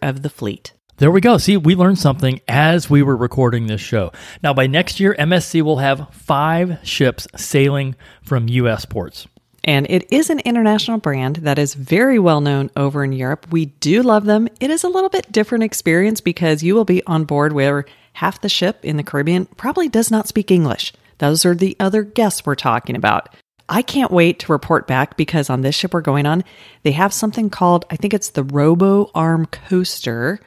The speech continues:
Speaker 2: I thought you were gonna say RoboCop. I like that. Okay.
Speaker 1: <laughs> And I don't even know how to describe it, but we'll be posting lots of pictures of it. It's kinda cool.
Speaker 2: We'll, we'll leave it at that.
Speaker 1: It looks like something you'd see in a carnival.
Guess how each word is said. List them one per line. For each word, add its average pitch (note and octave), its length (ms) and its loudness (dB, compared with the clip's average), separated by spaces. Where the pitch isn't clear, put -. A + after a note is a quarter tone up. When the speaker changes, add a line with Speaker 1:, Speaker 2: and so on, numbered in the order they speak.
Speaker 2:
I A#2 100 -2
thought C#3 140 -2
you C#3 60 2
were C3 40 4
gonna B2+ 80 2
say D#3 140 4
RoboCop. A#2+ 640 2
I G#2+ 100 -6
like C3 220 -6
that. F2 160 -10
Okay. E3 360 2
Speaker 1:
<laughs> - 60 0
And F3 240 0
I C#4+ 80 -2
don't C5 180 -2
even G#4+ 120 0
know F4+ 80 2
how C4+ 160 0
to A#3 100 -2
describe D#3+ 540 -2
it, A#2+ 180 -4
but D#3 200 -2
we'll A3+ 160 -2
be E4 100 0
posting G3+ 380 0
lots D3+ 240 -2
of C#3+ 80 -6
pictures C3+ 400 -4
of A#2+ 100 0
it. A#2+ 100 -2
It's C3+ 160 -6
kinda A#3 260 -4
cool. - 420 -2
Speaker 2:
We'll, D3 100 -4
we'll D3+ 200 4
leave A#2+ 200 2
it - 160 -2
at D3+ 240 0
that. - 60 2
Speaker 1:
It G#3 60 4
looks C#4+ 160 2
like F#4 100 4
something D4 280 0
you'd G#3+ 180 4
see G#3 140 2
in G#3 60 4
a E3 80 2
carnival. D3+ 600 0